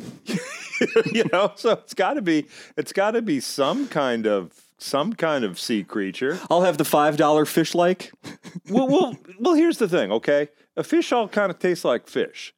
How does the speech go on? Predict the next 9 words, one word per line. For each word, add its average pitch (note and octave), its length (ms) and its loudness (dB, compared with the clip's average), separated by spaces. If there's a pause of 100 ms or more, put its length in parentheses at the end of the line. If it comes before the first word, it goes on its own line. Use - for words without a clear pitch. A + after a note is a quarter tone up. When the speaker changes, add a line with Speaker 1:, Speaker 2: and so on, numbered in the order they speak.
(120)
Speaker 1:
I A#2+ 60 -4
mean, B2 160 -4
people, D3+ 480 0 (320)
I, A2+ 160 0
I, G#2 300 -4
I G#2 60 -4
know G#2+ 340 -2
some G2 320 -4
cultures, D#4 720 -2